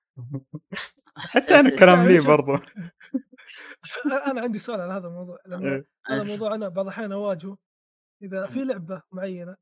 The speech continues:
Speaker 3: تمام، ما، يعني الفترة الأخيرة صرت ما أدخل التروفيات لما أخلص اللعبة.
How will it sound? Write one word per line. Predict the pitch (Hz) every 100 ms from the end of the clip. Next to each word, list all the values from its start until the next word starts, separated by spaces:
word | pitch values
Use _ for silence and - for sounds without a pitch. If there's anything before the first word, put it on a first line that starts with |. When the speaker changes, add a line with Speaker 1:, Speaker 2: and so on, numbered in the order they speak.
| _ _
Speaker 3:
تمام، | 180 185 - _ _ _ _ _
ما، | 196 240 - -
يعني | 196 202 - -
الفترة | 226 240
الأخيرة | 220 277 247
صرت | 214 -
ما | 247
أدخل | - 202
التروفيات | - 196 240 220
لما | 208
أخلص | 202 185
اللعبة. | 180 170 151